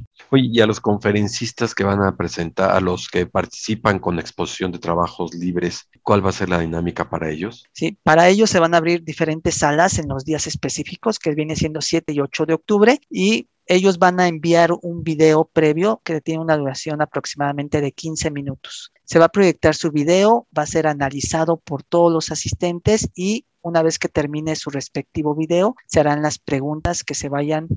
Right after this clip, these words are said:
Speaker 2: realizando o que vayan realizando por medio de la plataforma Zoom, ya que si bien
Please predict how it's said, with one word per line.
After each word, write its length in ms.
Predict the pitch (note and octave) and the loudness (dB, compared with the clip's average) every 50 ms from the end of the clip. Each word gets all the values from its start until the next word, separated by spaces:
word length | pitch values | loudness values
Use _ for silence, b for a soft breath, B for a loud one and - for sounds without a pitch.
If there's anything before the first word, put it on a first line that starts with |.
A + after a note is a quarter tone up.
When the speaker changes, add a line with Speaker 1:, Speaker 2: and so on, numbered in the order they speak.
| - _ _ _ | -8 _ _ _
Speaker 2:
realizando 640 | - D3+ C#3+ C#3 C3+ - - D3+ D3+ D3+ D#3 F3+ F#3+ | -4 -4 -2 0 0 0 0 0 -2 -4 -2 -2 -2
o 120 | F#3+ F3 | -2 -4
que 120 | - - D#3 | -6 -6 -4
vayan 240 | D3 D#3 D#3+ D#3+ D#3 | -2 -2 -2 -2 -2
realizando 640 | D3+ C#3+ C#3+ C#3 - D3+ D3+ D#3 D#3+ F#3 G3 G3+ - _ _ - | -4 -4 -6 -6 -6 -4 -4 -2 0 -2 -2 -2 -4 _ _ -2
por 160 | D#3+ D3 D3+ | -2 0 2
medio 180 | D3+ D#3+ E3 | 2 4 6
de 80 | E3 D#3 | 6 4
la 100 | D3 C3+ | 4 2
plataforma 640 | - - C3+ - - C3+ - - D3+ D3 D3 D3 C#3 | 0 -2 -4 -2 -4 -4 -2 0 0 0 0 -2 -4
Zoom, 220 | - - F#3+ F3+ B B _ _ - | -4 -4 -4 -6 B B _ _ 2
ya 100 | F3 E3+ | 2 2
que 140 | - F#3+ | 2 0
si 100 | - E3 | -2 0
bien 320 | D#3 E3 E3+ F3 F3 - | 4 4 4 4 4 0